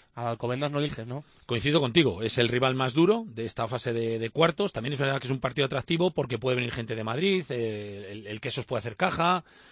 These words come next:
Speaker 2: y los aficionados de Valladolid también se desplazarán a verlo, porque es un
Speaker 1: Seguro.
Speaker 2: partido súper interesante, pero es el rival más duro. Y luego el problema, Diego, es que el sorteo es puro y duro. Puede tocar unas semifinales entre el Quesos y
Speaker 1: Sí.
Speaker 2: El Salvador.
Speaker 1: Que ahí ya
Speaker 2: Y
Speaker 1: nos quedaríamos
Speaker 2: bueno,
Speaker 1: un poco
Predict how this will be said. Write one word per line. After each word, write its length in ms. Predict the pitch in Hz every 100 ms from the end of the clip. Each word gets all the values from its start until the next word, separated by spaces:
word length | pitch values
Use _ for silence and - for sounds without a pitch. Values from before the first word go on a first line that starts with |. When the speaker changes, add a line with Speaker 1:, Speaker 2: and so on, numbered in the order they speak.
| - -
Speaker 2:
y 240 | 113 113 117
los 180 | 117
aficionados 360 | 123 110 120 127
de 40 |
Valladolid 300 | 127 123 127
también 300 | 123 120 123
se 120 | 117 120
desplazarán 840 | 120 117 117 120 135 127 110 98 -
a 100 | 98
verlo, 240 | 135 175
porque 120 | 131
es 0 |
un 40 | 131
Speaker 1:
Seguro. 60 | 117
Speaker 2:
partido 180 | 123 135
súper 240 | 147 135
interesante, 400 | 151 147 135 170
pero 160 | 196 120
es 80 | 117
el 80 | 127
rival 320 | 123 151 165 - - -
más 240 | 135 143
duro. 260 | 147 170 117 - -
Y 120 | 139
luego 260 | 151 175
el 60 | 208
problema, 340 | 160 170 185
Diego, 340 | 175 180 185 190
es 140 | 151 -
que 100 | 170
el 60 |
sorteo 260 | 139 127 165
es 140 | 160 _ -
puro 180 | 151 131
y 60 |
duro. 300 | 165 139 92 _ _ _ _
Puede 180 | - 165
tocar 180 | 165 170
unas 140 | 165
semifinales 520 | 160 151 147 156 151
entre 180 | 139 131
el 100 | 123
Quesos 420 | 175 151 143 127 -
y 40 |
Speaker 1:
Sí. 40 | 135
Speaker 2:
El 180 | 120 110
Salvador. 500 | 135 131 151 220 220
Speaker 1:
Que 100 | -
ahí 180 | 120 127
ya 300 | 135 143 151 - - _
Speaker 2:
Y 160 | - 127
Speaker 1:
nos 80 | 123
quedaríamos 440 | 123 123 143 143 151
Speaker 2:
bueno, 100 | 151
Speaker 1:
un 20 |
poco 240 | 156 143